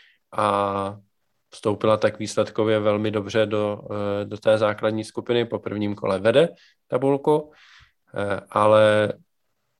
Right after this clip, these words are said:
z výsledku asi všichni budeme nadšení, ale já se vás zeptám, co říkáte na výkon a jak se vám líbil ten zápas.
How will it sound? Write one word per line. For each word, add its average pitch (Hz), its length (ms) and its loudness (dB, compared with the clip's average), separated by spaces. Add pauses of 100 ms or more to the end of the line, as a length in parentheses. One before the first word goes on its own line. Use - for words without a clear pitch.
z - 60 -14
výsledku 113 520 0
asi 110 200 -4
všichni 110 340 -6
budeme 110 300 2
nadšení, 120 500 0
ale 107 160 4
já 107 120 0
se 110 140 -6
vás 107 180 -2
zeptám, 107 380 -4
co 110 340 0
říkáte 107 540 -4
na 104 100 0
výkon 120 400 0
a 113 60 2
jak 107 160 -2
se - 120 -8
vám 104 220 -2
líbil 107 340 -2
ten 113 200 -8
zápas. - 420 -6